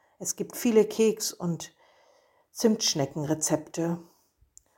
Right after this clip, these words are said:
Ohne Zimt, Kanel geht es nicht. Ganz Schweden riecht nach Zimt. Jedes Café, wirklich jedes, sogar die Kioske in den Bahnhöfen. Dann schnuppere ich und schon bin ich glücklich.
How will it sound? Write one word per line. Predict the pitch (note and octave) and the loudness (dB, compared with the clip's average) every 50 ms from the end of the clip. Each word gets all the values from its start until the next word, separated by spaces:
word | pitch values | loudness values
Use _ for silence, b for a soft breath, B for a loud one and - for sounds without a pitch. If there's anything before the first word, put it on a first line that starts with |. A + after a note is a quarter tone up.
| b b | b b
Ohne | _ G3 F3 D#3+ - | _ -2 -2 0 4
Zimt, | - - - C4 A#3+ F#3 - - - - - _ _ | 4 6 6 6 6 4 2 -2 -8 -16 -20 _ _
Kanel | - - F3 E3 E3+ G3 A3 A3 F3 C#3+ C#3+ D#3 - b b b b b b | -2 0 2 4 6 6 8 8 8 6 4 0 -4 b b b b b b
geht | - F3 E3 E3 E3+ | -2 -2 -2 0 -2
es | - - - | -4 -4 -4
nicht. | D3+ D3 C#3+ - - - - - - _ _ _ _ _ _ _ _ _ _ _ _ _ _ _ | -4 -6 -6 -6 -10 -16 -18 -20 -20 _ _ _ _ _ _ _ _ _ _ _ _ _ _ _
Ganz | G3 G#3 G3+ - - | 2 2 4 2 2
Schweden | - F#3+ G3+ F#3+ E3+ D#3+ | 6 6 6 8 6 4
riecht | C#3+ C#3+ - - - | 0 -2 -4 -4 -6
nach | D3 C#3 - | -8 -6 -6
Zimt. | - - - F3 D3 D3 D3+ - - - _ _ _ _ _ _ _ | -6 -4 -4 -4 -4 -4 -8 -12 -18 -20 _ _ _ _ _ _ _
Jedes | _ G3+ G#3 - G#3+ - - | _ 4 6 8 8 6 6
Café, | - - F#3+ - - G#3+ F#3+ E3 D#3 E3+ | 4 -2 -6 -2 2 6 6 6 8 8
wirklich | G#3 G#3 G3+ - E3+ D#3+ - F#3+ | 6 4 6 4 2 2 2 4
jedes, | F#3+ F#3+ F3 D#3+ D#3 D#3 - b b b b b | 6 8 8 8 6 2 0 b b b b b
sogar | b - F3+ F3 G3+ F#3+ | b -6 4 4 4 6
die | F3+ F#3+ - | 6 2 -2
Kioske | - - - C4 B3 F#3 D#3 C#3+ - - - D#3 | 0 2 4 6 8 6 6 4 0 -2 -2 -2
in | - E3+ | 0 2
den | E3+ E3+ E3 | 2 2 4
Bahnhöfen. | D#3+ F#3 F3+ F#3+ F#3+ E3 D3 D3+ C#3+ D3 - - D#3+ D#3 F3 F3 - _ _ _ _ _ _ _ _ _ _ _ _ _ _ _ _ | 6 6 6 6 6 2 0 -2 -2 -4 -6 -10 -10 -10 -10 -12 -12 _ _ _ _ _ _ _ _ _ _ _ _ _ _ _ _
Dann | - E3 D3 | -8 -4 -2
schnuppere | - - G3+ A#3 A#3 A#3+ B3 - G#3 G#3 | 2 6 6 6 8 8 6 6 8 8
ich | G3 F3+ F3+ - - - - _ _ _ _ _ _ | 8 8 6 4 -4 -12 -16 _ _ _ _ _ _
und | F#3 F3 | -4 -4
schon | - - E3+ E3 E3+ D#3+ | 0 2 2 2 2 2
bin | F#3 F3 G#3+ | 0 -2 -2
ich | G3 - - | -4 -6 -8
glücklich. | - D3 D3 D3 - E3 E3 D#3+ - - - - _ | -6 -6 -6 -4 -4 -6 -6 -6 -6 -10 -16 -18 _